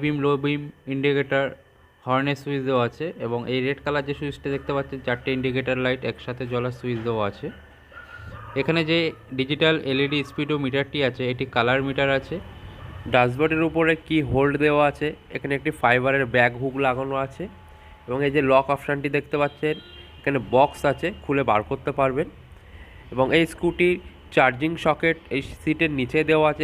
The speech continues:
এখান দিয়ে আপনি ব্যাটারি চার্জ করাতে পারবেন। এবং ফ্রন্টে যে লেগ স্পেস আছে, অনেকটাই আছে, আপনি ভালোভাবে পা রাখতে পারবেন যদি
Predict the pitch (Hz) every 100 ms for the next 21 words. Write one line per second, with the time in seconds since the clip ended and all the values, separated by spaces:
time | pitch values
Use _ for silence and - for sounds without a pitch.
0 | 143 135 135 139 139 120 104 120 135 135
1 | 127 135 131 131 131 120 165 - - -
2 | - - - 117 120 135 131 135 147 147
3 | 139 135 135 139 - 151 151 147 165 247
4 | - - 131 139 - 156 147 156 135 139
5 | 120 117 131 131 127 120 113 117 127 120
6 | 123 123 117